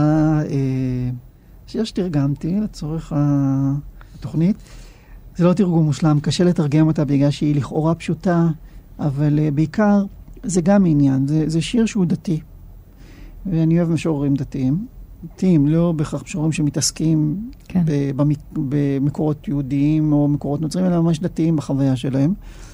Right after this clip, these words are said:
Speaker 2: זה
Speaker 1: ו-
Speaker 2: חשוב לומר, החוויה הדתית.
Speaker 1: על החו-, כן.
Speaker 2: אנחנו דיברתי על זה גם בעבר פה עם אורח אחר. דתיים זה לא אומר שהם עכשיו מקיימים מצוות, אבל משהו
Speaker 1: בדיוק.
Speaker 2: בחוויית, בתפיסת
Speaker 1: כן.
Speaker 2: העולם שלהם, איזושהי יראה כלפי משהו שאני לא מבין, שאני לא תופס.
Speaker 1: נכון.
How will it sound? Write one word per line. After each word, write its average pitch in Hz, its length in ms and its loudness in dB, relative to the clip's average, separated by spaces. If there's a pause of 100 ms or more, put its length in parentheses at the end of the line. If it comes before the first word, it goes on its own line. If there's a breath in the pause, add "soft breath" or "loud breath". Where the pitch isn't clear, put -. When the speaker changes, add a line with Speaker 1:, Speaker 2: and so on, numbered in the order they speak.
(280 loud breath)
Speaker 2:
זה 151 200 0
Speaker 1:
ו- 165 40 4
Speaker 2:
חשוב 160 220 6
לומר, 202 300 4
החוויה 170 560 0
הדתית. 180 480 0
Speaker 1:
על 156 60 2
החו-, 139 140 -2 (220)
כן. 135 280 0 (120)
Speaker 2:
אנחנו - 180 -2
דיברתי 175 440 0
על 175 80 0
זה 160 160 0
גם 160 220 0
בעבר 160 400 0
פה 180 100 2
עם 160 140 4
אורח 160 320 0
אחר. 170 320 0
דתיים 185 460 2
זה 175 100 2
לא 175 80 0
אומר 196 200 4
שהם 185 160 0
עכשיו 175 260 0
מקיימים 160 400 2
מצוות, 143 420 -4
אבל 151 160 -4
משהו 156 260 2
Speaker 1:
בדיוק. 160 140 4
Speaker 2:
בחוויית, 165 400 0
בתפיסת 156 520 -4
Speaker 1:
כן. 170 100 -2
Speaker 2:
העולם 185 280 4
שלהם, 160 420 -2
איזושהי 160 460 -2 (140)
יראה 196 580 4 (280)
כלפי 175 520 0 (300 loud breath)
משהו 180 240 2
שאני 160 320 0
לא 165 180 4
מבין, 143 480 4
שאני 139 340 -4
לא 147 140 0
תופס. 151 720 2
Speaker 1:
נכון. - 100 -20